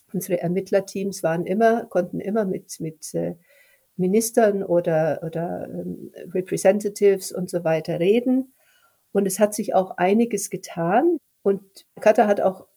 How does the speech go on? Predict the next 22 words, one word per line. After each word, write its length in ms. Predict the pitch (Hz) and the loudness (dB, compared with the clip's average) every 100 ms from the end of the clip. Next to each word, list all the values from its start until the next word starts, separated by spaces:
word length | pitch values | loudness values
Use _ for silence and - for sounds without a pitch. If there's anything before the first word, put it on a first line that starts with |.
| - | 2
Maßnahmen 560 | 180 254 269 240 226 | 6 6 6 6 6
eingeleitet, 1080 | - 190 214 208 190 175 180 190 180 - - | 4 2 2 0 2 2 2 2 -2 -4 -6
äh, 240 | - 170 | 0 0
um 240 | - 180 175 | 2 -2 0
das 180 | 165 - | -4 2
Arbeitsgesetz 920 | 170 175 175 - 175 170 160 - - | 2 2 -2 -4 -8 -6 -6 -8 -8
von 180 | 170 165 | -8 -6
zwanzig 400 | 156 165 165 - | -6 -6 -10 -10
siebzehn 480 | 202 - 170 165 | -10 -8 -6 -6
durchzusetzen. 840 | 165 214 233 - - 160 - 196 208 _ - _ _ | 0 0 0 -8 -8 -8 -8 -12 -12 _ -20 _ _
Also 240 | - 185 196 | 0 0 -2
von 180 | 190 | -2
unserer 360 | 190 190 202 190 | -2 -2 -2 -2
Seite 340 | 185 170 175 | 2 2 2
ist 200 | 175 - | -2 -6
keine 240 | - 214 233 | 4 6 6
Legitimation 1300 | 214 208 208 208 190 175 175 - 180 185 202 190 190 _ _ _ _ | 4 2 -2 -4 -2 -4 -6 0 2 4 2 -2 -10 _ _ _ _
von, 380 | - 170 165 165 | -4 -2 -2 -6
von, 360 | - 175 175 | -8 -6 -6
äh, 220 | 170 170 165 156 _ _ _ _ _ _ _ | -6 -6 -8 -12 _ _ _ _ _ _ _
einem 440 | 175 170 170 170 - _ _ _ _ _ _ - | -2 0 -2 -6 -12 _ _ _ _ _ _ -2
Boykott 720 | 180 175 196 202 - - - | 0 4 4 4 0 -12 -14